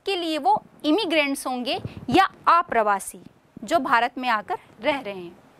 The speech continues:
तो जहाँ पर भी, अ, जिस स्थान से उत्प्रवासी जाते हैं या दूसरे स्थान की ओर जा रहे हैं वहाँ जनसंख्या में कमी होगी, लेकिन जहाँ पर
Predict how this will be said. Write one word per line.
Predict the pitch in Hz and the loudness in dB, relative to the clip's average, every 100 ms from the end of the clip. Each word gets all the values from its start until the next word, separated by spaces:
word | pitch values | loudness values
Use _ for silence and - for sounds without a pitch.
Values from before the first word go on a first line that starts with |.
| _ _ - - - - - - - | _ _ -20 -20 -20 -20 -20 -14 0
तो | 339 | 2
जहाँ | 254 254 254 359 - | 6 6 4 2 4
पर | 370 | 0
भी, | 370 349 392 | 2 0 0
अ, | 392 - 254 254 | -2 0 0 0
जिस | 214 262 - - - | -2 -4 -4 -4 -4
स्थान | 277 - - 320 370 | -6 -2 2 4 2
से | - 415 508 - | 0 -2 -2 -6
उत्प्रवासी | 302 - - 277 262 262 - 392 403 - - - | -6 -8 0 2 4 2 2 0 0 -4 -14 -6
जाते | 208 269 247 330 | 2 2 2 2
हैं | 330 339 | 2 2
या | 427 | 2
दूसरे | 254 254 302 370 | -2 -2 -2 -2
स्थान | 370 - 320 | 0 0 0
की | 311 | 0
ओर | 311 302 | -2 -2
जा | 277 269 | 0 0
रहे | 269 277 | 0 -6
हैं | 339 359 - - - - | -6 -8 -10 -20 -6 0
वहाँ | 294 339 | 2 2
जनसंख्या | 277 285 294 277 - | -2 -4 -4 -4 -2
में | 349 359 - | -2 0 0
कमी | 392 440 | 0 0
होगी, | 370 311 294 311 - - - - | 0 0 -4 -10 -12 -14 -10 0
लेकिन | 320 392 403 | 2 2 2
जहाँ | 247 277 277 392 | 2 2 2 2
पर | 403 - | 2 0